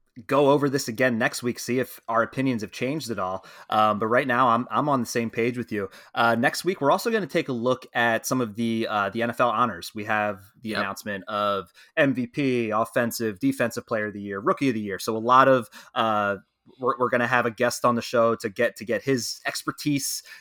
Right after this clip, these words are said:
Speaker 1: and predictions on that front. So that'll be a lot of fun to talk about. And, uh, I,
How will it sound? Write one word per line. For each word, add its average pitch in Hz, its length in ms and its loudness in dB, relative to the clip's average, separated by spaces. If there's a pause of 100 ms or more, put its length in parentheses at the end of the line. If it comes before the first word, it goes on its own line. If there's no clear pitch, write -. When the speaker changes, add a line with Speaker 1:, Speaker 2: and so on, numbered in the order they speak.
Speaker 1:
and 113 180 -2
predictions 113 680 -4
on 107 220 -4
that 117 180 0
front. 117 340 0
So 104 120 -8
that'll 110 200 0
be 113 60 -6
a 110 80 0
lot 104 140 2
of - 40 -16
fun 110 180 -2
to 98 60 -10
talk - 300 0
about. 107 360 2 (440)
And, 120 420 4
uh, 127 380 4 (160)
I, 107 200 -2